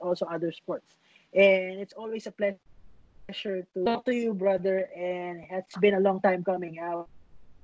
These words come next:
we've been talking since twenty sixteen. And finally, and I'm happy for you that you're doing your share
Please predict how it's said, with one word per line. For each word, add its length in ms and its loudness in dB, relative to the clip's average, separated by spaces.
we've 240 0
been 320 0
talking 480 0
since 240 -2
twenty 320 -6
sixteen. 800 -6
And 220 -6
finally, 420 6
and 80 -2
I'm 200 -2
happy 560 -2
for 200 -2
you 480 -2
that 320 -2
you're 160 0
doing 360 -4
your 200 0
share 640 0